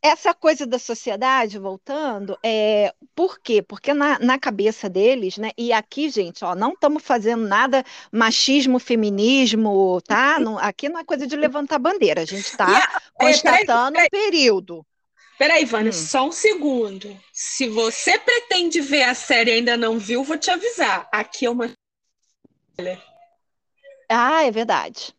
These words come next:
Speaker 1: Verdade. Vamos falar umas coisinhas ou outra,
Speaker 2: É.
Speaker 1: né?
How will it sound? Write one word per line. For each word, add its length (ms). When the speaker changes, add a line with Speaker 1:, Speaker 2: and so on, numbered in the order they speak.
Speaker 1:
Verdade. 960
Vamos 320
falar 280
umas 220
coisinhas 440
ou 60
outra, 440
Speaker 2:
É. 320
Speaker 1:
né? 80